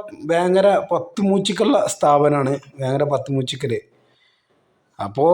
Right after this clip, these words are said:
ഞാൻ പറഞ്ഞത് ഇത് ഇപ്പൊ പൊതുവെയുള്ളൊരു ചോദ്യം, എന്ത് ലാഭം, എന്ത് മാറ്റം ഉണ്ടെന്ന്. അതായത് ഞാൻ മുമ്പ് അയ്യായിരത്തഞ്ഞൂറ് ഉറുപ്പ്യൻ്റെ എണ്ണ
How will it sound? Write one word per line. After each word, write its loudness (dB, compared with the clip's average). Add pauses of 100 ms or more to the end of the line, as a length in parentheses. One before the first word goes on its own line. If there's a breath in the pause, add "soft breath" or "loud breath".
(120)
ഞാൻ 4
പറഞ്ഞത് 2
ഇത് 4 (320)
ഇപ്പൊ -2 (380)
പൊതുവെയുള്ളൊരു 4
ചോദ്യം, 4
എന്ത് 2
ലാഭം, 4 (300)
എന്ത് 0
മാറ്റം 0
ഉണ്ടെന്ന്. -4 (340 loud breath)
അതായത് 2
ഞാൻ 4
മുമ്പ് 4
അയ്യായിരത്തഞ്ഞൂറ് 4
ഉറുപ്പ്യൻ്റെ 2 (1000)
എണ്ണ 4